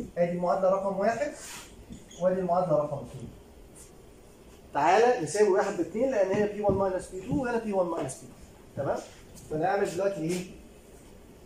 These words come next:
ويتنج واحد يساوي اتنين. طلع لي ايه؟ بص كده معايا. ادي رو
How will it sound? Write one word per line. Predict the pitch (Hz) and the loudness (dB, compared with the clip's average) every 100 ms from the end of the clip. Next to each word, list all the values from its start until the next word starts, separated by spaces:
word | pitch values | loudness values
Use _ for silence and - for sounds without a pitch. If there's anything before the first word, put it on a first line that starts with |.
| - - - | -12 -10 -6
ويتنج | 165 202 247 285 294 - - - - - - - - - - - - - - - - - - - - - - - - - - - - - | -6 -2 -4 -4 -8 -16 -20 -16 -14 -12 -14 -14 -20 -20 -20 -20 -20 -20 -18 -18 -18 -20 -20 -20 -20 -20 -20 -20 -20 -20 -20 -20 -18 -6
واحد | 156 202 233 226 151 | 2 2 2 -2 -4
يساوي | 165 165 | -6 -6
اتنين. | 151 139 - - - - - - - - - - - - - - - - - - - - - - - 131 | -6 -8 -10 -12 -18 -16 -16 -16 -18 -20 -20 -20 -20 -20 -20 -20 -20 -20 -18 -20 -20 -20 -20 -18 -16 -6
طلع | 147 156 175 | -2 2 4
لي | 160 | 2
ايه؟ | 151 160 | 0 -2
بص | 165 - | -4 -4
كده | 165 139 | -2 -2
معايا. | 131 127 - - - - - - - 151 | -4 -6 -14 -20 -20 -20 -20 -20 -8 -2
ادي | 156 165 | 0 2
رو | 170 233 - | 6 6 4